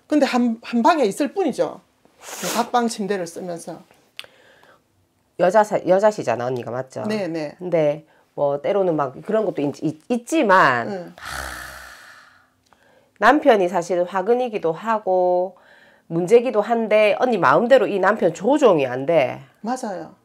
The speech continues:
Speaker 2: 조종.
Speaker 1: 예.
Speaker 2: 그러니까 그렇다고 해가지고 뭐 신랑이 있는데 언니가 나가갖고 막 이렇게 할 사람이 아니에요. 못돼, 그렇게 성격이.
Speaker 1: 음, 음.
Speaker 2: 성격 자체가 그게 못 돼요. 그게 가능한 사람이 있고 안 가능한 사람이 있단 말이에요. 안 가능한 사람이에요.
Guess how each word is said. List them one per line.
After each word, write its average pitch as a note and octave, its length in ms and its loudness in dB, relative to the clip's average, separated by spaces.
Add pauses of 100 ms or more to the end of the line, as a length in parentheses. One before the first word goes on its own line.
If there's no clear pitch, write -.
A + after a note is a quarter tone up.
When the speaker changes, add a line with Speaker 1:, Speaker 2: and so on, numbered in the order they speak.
Speaker 2:
조종. D3+ 540 -2
Speaker 1:
예. F3 300 -8 (360)
Speaker 2:
그러니까 E3 560 -2 (960)
그렇다고 A#3+ 400 4
해가지고 D#3+ 400 4
뭐 C#3+ 160 4
신랑이 A3+ 380 4
있는데 G#3 240 2
언니가 F#3 200 2
나가갖고 G3 480 0
막 A3 100 -8 (180)
이렇게 G3+ 260 0
할 G3 140 2
사람이 B3 320 2
아니에요. A3+ 440 4
못돼, D#3 500 0
그렇게 D#3+ 440 0
성격이. E3+ 640 0
Speaker 1:
음, - 200 -14 (140)
음. G#3+ 180 -20
Speaker 2:
성격 B3+ 400 0
자체가 D4+ 440 2
그게 E3+ 140 0
못 C3 220 -6
돼요. C#3 480 -2
그게 G#3+ 180 2
가능한 B3+ 380 6
사람이 G3+ 260 4
있고 E3 120 0
안 C#3 100 2
가능한 A#3+ 440 2
사람이 A#3 320 -2
있단 F#3 180 -2
말이에요. C3+ 200 0
안 D3 100 -2
가능한 C4+ 360 4
사람이에요. D3+ 720 -4